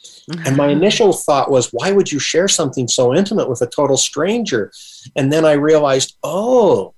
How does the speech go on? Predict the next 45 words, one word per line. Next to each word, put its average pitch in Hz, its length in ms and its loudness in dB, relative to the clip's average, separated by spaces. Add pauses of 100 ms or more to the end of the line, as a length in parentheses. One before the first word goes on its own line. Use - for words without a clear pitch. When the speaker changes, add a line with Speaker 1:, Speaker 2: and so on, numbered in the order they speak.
(120)
Speaker 1:
I'm 147 160 -6
a 147 60 -2
safe 165 400 -2
place. - 720 -4
She - 180 -4
knows 160 220 2
Speaker 2:
Yeah. 160 80 4
Speaker 1:
I'll 156 180 -2
believe 196 240 2
her." 113 240 0 (880)
Uh, 135 240 -2
and 143 160 -2
she - 160 -2
took 170 240 -2
one 170 140 2
of 160 60 2
my 151 160 2
books 143 420 0
and 131 80 -6
went 143 200 -4
and 139 120 -12
caught 143 200 0
her 143 100 0
plane. 143 520 -2 (880)
I'd 180 220 0
been 202 140 4
an 170 100 4
emergency 165 480 2
physician 147 440 -4
for - 120 -12
twenty-five 151 540 -2
years 147 200 0
at 135 120 -8
that 123 260 -2
point. 113 220 -2
I 123 100 0
estimated 139 520 0
I'd 127 180 0
seen 139 260 -2
in 127 100 -2
excess 131 460 0
of 120 80 -2
sixty - 420 -4
thousand 131 520 -2
patients. - 600 -4